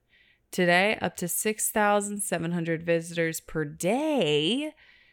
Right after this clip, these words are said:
take the four-minute tram ride to the top. Four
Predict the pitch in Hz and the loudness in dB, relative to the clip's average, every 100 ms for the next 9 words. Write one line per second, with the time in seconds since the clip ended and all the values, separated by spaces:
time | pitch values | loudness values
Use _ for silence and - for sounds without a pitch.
0 | _ _ - 185 190 - 175 170 - 175 | _ _ 0 0 0 -2 -4 -4 -2 0
1 | 196 208 185 180 - - 185 170 165 160 | 2 2 2 0 -2 -6 -2 0 0 0
2 | 151 147 143 - 151 160 143 - - 214 | -2 -2 -6 -10 -10 -8 -8 -8 0 2
3 | 320 | 4